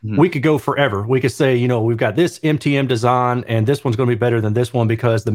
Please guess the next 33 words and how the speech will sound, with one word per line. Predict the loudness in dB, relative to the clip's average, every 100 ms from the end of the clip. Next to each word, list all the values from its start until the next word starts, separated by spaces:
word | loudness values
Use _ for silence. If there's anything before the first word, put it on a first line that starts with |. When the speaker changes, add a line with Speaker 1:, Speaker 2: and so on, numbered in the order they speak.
| 0
Speaker 2:
mids | 0 -2
are | -2 -2
pushed | -2
closer | 0 0 0
to | -2
the | -2
tweeter. | -2 -2 -4 -12 _ _ _
And | 0 2
then | 2
this | 0
Speaker 1:
Mm-hmm. | 0
Speaker 2:
one's | -2 -2 -4
mids | 0 0 0
are | -2 0
pushed | -2
way | -2 -2 -2
far | 0 0 2
out, | 2 0 0
so | -2
that's | 0 0
gonna | 0 -2 0
be |
a | 0
bad | -2
design. | -2 0 0
And | 0
there's | 0 0
a | 2
lot | 0
of | -2 -2
give | -2
or |
take, | 0 -2 -2